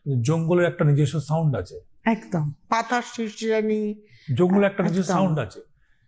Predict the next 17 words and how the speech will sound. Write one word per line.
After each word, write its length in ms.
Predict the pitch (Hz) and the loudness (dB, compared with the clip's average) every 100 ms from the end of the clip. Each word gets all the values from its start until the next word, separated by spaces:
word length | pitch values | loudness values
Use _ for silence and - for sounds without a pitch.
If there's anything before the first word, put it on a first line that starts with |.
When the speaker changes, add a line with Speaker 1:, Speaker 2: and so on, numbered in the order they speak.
| _ 139 | _ -8
Speaker 1:
গ্যালাক্সির 520 | 120 170 208 - 220 | 0 0 0 0 0
একটা 200 | 202 - | 0 0
নিজস্ব 380 | 165 165 185 202 | 0 0 0 -2
সাউন্ড 340 | - 208 196 147 | -2 0 0 0
আছে। 260 | - - - _ _ _ _ | -6 -12 -18 _ _ _ _
ওই, 260 | - 156 - | -2 -2 2
ওই 80 | 165 | 0
সাউন্ডটাকে 640 | - 151 190 196 214 180 | 2 2 4 4 2 0
বলছে 520 | 156 170 151 151 135 196 - _ - - | 2 2 2 0 0 -2 -14 _ -10 -4
ওই 260 | 135 - _ _ | -4 -4 _ _
ওমের 640 | 139 160 180 202 208 202 151 | 2 4 6 6 6 6 4
যে, 340 | 185 175 - - _ - | 2 0 -4 -18 _ 0
ওর 200 | 185 170 | 2 4
যে 120 | 196 | 2
ভাইব্রেশনের 540 | 139 127 143 156 190 196 | 2 4 4 4 2 0
সাথে 240 | 196 247 | 0 2
মিলছে, 460 | 143 127 110 101 | 2 2 0 -8